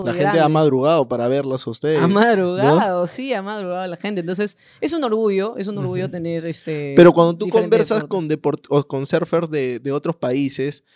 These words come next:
Speaker 1: hay mucha diferencia en el apoyo del Estado, no sé, imaginemos con los brasileros, con los, mm, de, no sé, me imagino de los estadounidenses.
Speaker 2: Ahora, por ejemplo, sé que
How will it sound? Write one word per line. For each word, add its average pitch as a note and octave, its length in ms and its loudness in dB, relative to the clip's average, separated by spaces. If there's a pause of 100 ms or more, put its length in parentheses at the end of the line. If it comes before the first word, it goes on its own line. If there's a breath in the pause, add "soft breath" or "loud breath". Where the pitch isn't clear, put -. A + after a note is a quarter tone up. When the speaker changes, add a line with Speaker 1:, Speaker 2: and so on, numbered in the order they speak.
(500 soft breath)
Speaker 1:
hay D#3 120 4
mucha F3+ 280 -2
diferencia D#3 520 -4
en E3 60 -8
el C#3+ 100 -6
apoyo D3+ 380 0
del C#3 160 0
Estado, B2 1300 -6 (120)
no B2+ 120 -6
sé, B2+ 180 -4
imaginemos A#2 460 -10
con C#3+ 100 -6
los B2 80 -10
brasileros, B2 960 0
con A#2 180 -6
los, A2 100 -12 (100)
mm, G#2+ 320 -20 (400)
de, A2+ 400 -6
no A#2+ 120 -8
sé, - 140 -8
me B2+ 100 -10
imagino C3 420 -4
de C3 60 0
los A#2+ 200 -6
estadounidenses. C3 760 -4
Speaker 2:
Ahora, F3+ 500 -8
por A3 80 -12
ejemplo, F3+ 400 -14
sé F3 220 -16
que E3+ 360 -18